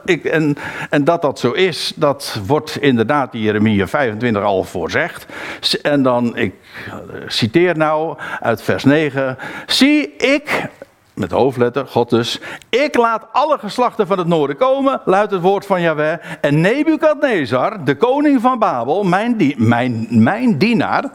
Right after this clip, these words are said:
grappig, hè? Nebukadnezar was,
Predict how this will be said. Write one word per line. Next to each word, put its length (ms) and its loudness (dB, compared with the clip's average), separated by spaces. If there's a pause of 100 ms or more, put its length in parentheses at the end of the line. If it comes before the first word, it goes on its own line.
(360)
grappig, 400 -4
hè? 100 2 (1300)
Nebukadnezar 760 0
was, 220 0